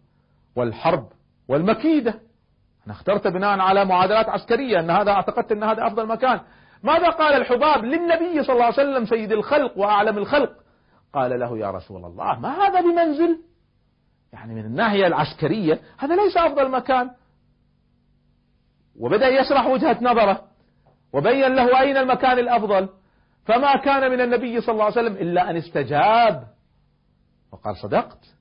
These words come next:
وأمر الجيش كله أن يتحرك ويتبع رأي الحباب. تنازل النبي صلى الله عليه وسلم عن رأيه إلى رأي أحد جنوده.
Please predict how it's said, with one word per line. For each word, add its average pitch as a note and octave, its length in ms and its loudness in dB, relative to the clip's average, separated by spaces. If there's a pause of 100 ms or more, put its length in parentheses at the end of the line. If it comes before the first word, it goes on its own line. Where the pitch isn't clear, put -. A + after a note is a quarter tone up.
(320)
وأمر F#3 380 2
الجيش F3 320 0
كله C4+ 340 0
أن A3+ 100 -2
يتحرك A3+ 640 -2 (300)
ويتبع G#3+ 440 2
رأي A3+ 220 0
الحباب. G#3+ 540 0 (680)
تنازل E3+ 500 -10
النبي E3 340 -12
صلى C#3 200 -18
الله C#3 160 -20
عليه C#3 120 -18
وسلم D#3+ 220 -12
عن C3+ 140 -12
رأيه D#3+ 560 -12 (640)
إلى C#3+ 220 -6
رأي F3+ 340 -10
أحد F3 260 -6
جنوده. E3 500 -10